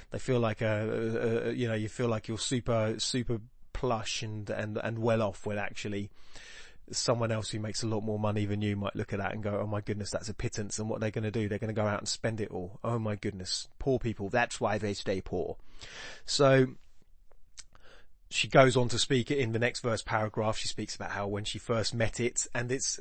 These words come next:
interesting because obviously the, uh, imagery here, I'm just going straight into the imagery actually, 'cause I don't think I can really go into the argument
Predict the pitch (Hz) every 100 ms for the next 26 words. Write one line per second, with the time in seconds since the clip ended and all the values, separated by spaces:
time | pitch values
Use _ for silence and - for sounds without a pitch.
0 | - 170 143 123 - 107 113 113 120 110
1 | 107 110 101 - - - - - 127 117
2 | 113 110 110 113 160 156 - 113 104 117
3 | 104 95 - 143 180 - 127 107 - 107
4 | 120 107 98 98 95 98 90 90 - 98
5 | 120 127 123 131 113 117 110 101 113 107
6 | 104 107 107 110 113 104 104